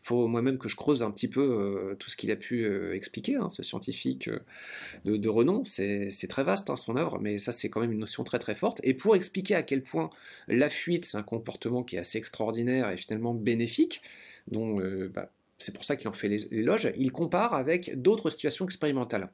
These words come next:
où la fuite n'est pas possible. Donc le rat, euh, va être confronté à l'imminence d'un choc électrique, il va percevoir son arrivée,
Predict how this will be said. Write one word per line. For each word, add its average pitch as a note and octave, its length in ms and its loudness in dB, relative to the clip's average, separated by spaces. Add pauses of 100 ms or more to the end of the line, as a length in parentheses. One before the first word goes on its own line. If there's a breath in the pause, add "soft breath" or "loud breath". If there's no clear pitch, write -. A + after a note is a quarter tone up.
où A#2+ 80 6
la A#2+ 80 8
fuite - 420 -2 (360 loud breath)
n'est C#3 100 6
pas E3 160 4
possible. B2 400 0 (280)
Donc B2 360 0
le A#2 120 8
rat, G#2+ 280 4 (580 loud breath)
euh, A2 280 2
va B2+ 260 6
être B2 300 2
confronté D3+ 640 4
à G#2 180 4
l'imminence F3+ 800 6
d'un A2+ 100 0
choc B2 240 -4
électrique, G2+ 400 0
il G#2 100 0
va G#2 120 2
percevoir C#3 640 2
son A2 220 -4
arrivée, G#2+ 380 0